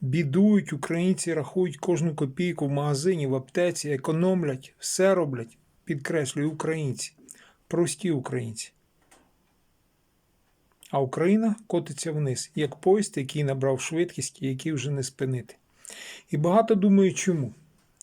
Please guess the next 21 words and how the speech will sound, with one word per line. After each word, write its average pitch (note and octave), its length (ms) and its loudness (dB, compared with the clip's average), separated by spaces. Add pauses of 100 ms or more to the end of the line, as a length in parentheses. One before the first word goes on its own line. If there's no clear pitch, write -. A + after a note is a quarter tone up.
(200)
Корупція. F#3+ 640 0 (580)
Рідні G3 340 4
мої, D#3 340 2
корупція. D3+ 720 0 (100)
Корупція D#3 800 -2 (440)
на D#3+ 340 -2 (280)
державному D3+ 880 0
рівні. C3+ 340 -4 (640)
Ніхто D3+ 380 2
не A3 120 4
дивиться, D#3+ 460 2
що, C3+ 200 -4
працюючи D3+ 840 -2 (160)
державними C#3 840 2
чиновниками D3 800 2
і - 20 0
депутатами, C3 840 0
люди D#3 320 0
заробляють C#3 640 0
шалені C#3+ 500 -2
статки. - 520 -6